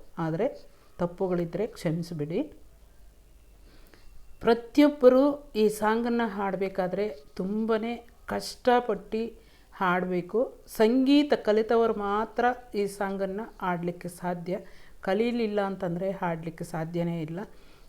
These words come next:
ನಾವು ಸ್ವಲ್ಪ ಟ್ರೈ ಮಾಡಿದ್ದೀವಿ. ಆ, ಎಲ್ಲರಿಗೂ ಈ ಸಾಂಗನ್ನು ಕೇಳಿ, ಎಲ್ಲರೂ ಲೈಕ್ ಮಾಡಿ, ಶೇರ್ ಮಾಡಿ, ಕಾಮೆಂಟ್ ಮಾಡೋದನ್ನು ಮರಿಬೇಡಿ ಫ್ರೆಂಡ್ಸ್. ಫ್ರೆಂಡ್ಸ್,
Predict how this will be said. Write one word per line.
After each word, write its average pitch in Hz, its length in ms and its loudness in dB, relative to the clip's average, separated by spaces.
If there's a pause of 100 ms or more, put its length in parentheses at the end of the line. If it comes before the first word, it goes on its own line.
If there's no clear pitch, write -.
(280)
ನಾವು 202 680 -4
ಸ್ವಲ್ಪ 226 520 0 (640)
ಟ್ರೈ 185 200 0
ಮಾಡಿದ್ದೀವಿ. 175 640 -2 (580)
ಆ, 180 360 -6 (640)
ಎಲ್ಲರಿಗೂ 196 760 0 (260)
ಈ 196 120 -2 (500)
ಸಾಂಗನ್ನು 202 1000 -4
ಕೇಳಿ, 190 480 0 (440)
ಎಲ್ಲರೂ 190 680 0
ಲೈಕ್ 185 320 2
ಮಾಡಿ, 202 360 -4 (200)
ಶೇರ್ 202 260 4
ಮಾಡಿ, 196 380 -2 (140)
ಕಾಮೆಂಟ್ 196 380 -4
ಮಾಡೋದನ್ನು 170 500 -4
ಮರಿಬೇಡಿ 165 500 -4
ಫ್ರೆಂಡ್ಸ್. 214 400 -6 (580)
ಫ್ರೆಂಡ್ಸ್, 240 500 -2